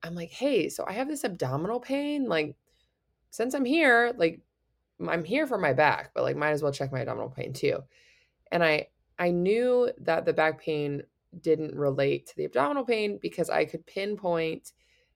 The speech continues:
an event that caused the back pain, which was moving of the washer. So she's like, "Hey," uh, she does, like, "Let me do an exam." So she does an exam,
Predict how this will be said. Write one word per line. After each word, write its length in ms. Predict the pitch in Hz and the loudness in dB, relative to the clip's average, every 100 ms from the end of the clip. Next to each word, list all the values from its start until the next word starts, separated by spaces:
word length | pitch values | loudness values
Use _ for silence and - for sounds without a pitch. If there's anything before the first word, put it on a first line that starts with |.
| _ - | _ -2
an 120 | 165 | 2
event 500 | 151 143 151 139 - | 2 4 4 4 0
that 160 | 147 135 | -4 -2
caused 260 | 139 135 | -2 -2
the 60 | 139 | 0
back 200 | 127 135 | -4 -4
pain, 200 | - 131 | -6 -4
which 200 | 127 131 | -4 -4
was 100 | 131 | -6
moving 280 | 123 113 107 | -6 -6 -10
of 160 | - | -12
the 80 | - | -8
washer. 420 | - 135 - 156 - | -8 -8 -14 -16 -6
So 340 | - 151 143 _ _ _ _ _ _ _ - - | 2 2 0 _ _ _ _ _ _ _ -20 -10
she's 200 | - 185 | -6 -4
like, 120 | 190 | -2
"Hey," 420 | 254 247 226 226 _ _ _ _ _ | 0 2 2 -2 _ _ _ _ _
uh, 280 | - 165 160 - - - - | 2 4 4 0 -10 -20 -12
she 160 | - | -2
does, 200 | 190 185 - - | 0 0 -2 -6
like, 160 | 175 165 | 0 2
"Let 80 | 202 | 4
me 80 | 196 | 4
do 100 | 175 | 2
an 60 | |
exam." 400 | 151 147 98 - | 2 -2 -6 -6
So 460 | - 160 151 147 147 | 0 2 4 2 0
she 240 | - - 175 | -6 -6 0
does 200 | 180 208 | 0 0
an 60 | |
exam, 600 | 220 196 170 160 160 156 | -2 0 2 4 2 0